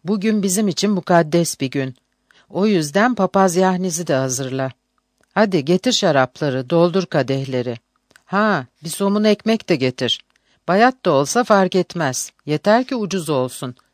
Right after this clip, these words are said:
Ama bana has ekmek getir. En beyazından, en tazesinden."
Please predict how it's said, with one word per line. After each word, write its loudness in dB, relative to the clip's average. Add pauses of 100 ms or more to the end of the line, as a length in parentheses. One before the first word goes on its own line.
(560)
Ama 0
bana 4
has 4
ekmek -4
getir. -4 (160)
En 2
beyazından, -2
en 0
tazesinden." -4